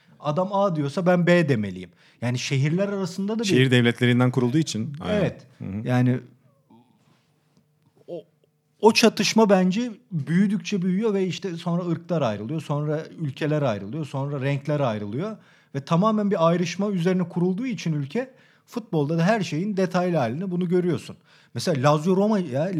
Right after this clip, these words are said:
Speaker 1: yani Roma'nın bin dokuz yüz yetmişlerde bir başkanı var, Yahudi. Ya orada ne pankartlar var ya, işte sinagoglar dolu, kurvasut, şey, sinagoglar boş çünkü kurvasut dolu. İşte sizin yeriniz Auschwitz.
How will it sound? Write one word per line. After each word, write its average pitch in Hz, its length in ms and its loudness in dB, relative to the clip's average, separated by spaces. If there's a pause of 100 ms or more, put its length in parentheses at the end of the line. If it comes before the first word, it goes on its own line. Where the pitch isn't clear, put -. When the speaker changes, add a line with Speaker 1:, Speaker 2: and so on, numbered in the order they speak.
(140)
Speaker 1:
yani 123 180 -2
Roma'nın 170 320 2
bin 165 140 0
dokuz 175 220 -2
yüz 165 40 -2
yetmişlerde 175 560 -4
bir 151 40 -6
başkanı 160 400 -4
var, 131 120 -2
Yahudi. 143 520 -2 (520)
Ya - 100 -12
orada 175 300 0
ne 170 120 4
pankartlar 170 680 0
var 104 200 -4
ya, 151 100 -6
işte 131 200 -8
sinagoglar 156 760 2 (220)
dolu, 151 440 4
kurvasut, 143 640 -4
şey, 123 340 -4
sinagoglar 143 760 -4
boş 170 160 -2
çünkü 143 260 -8
kurvasut 139 460 -6 (120)
dolu. 98 280 -4 (880)
İşte - 180 -18
sizin 139 280 -2
yeriniz 147 380 2
Auschwitz. 135 600 -4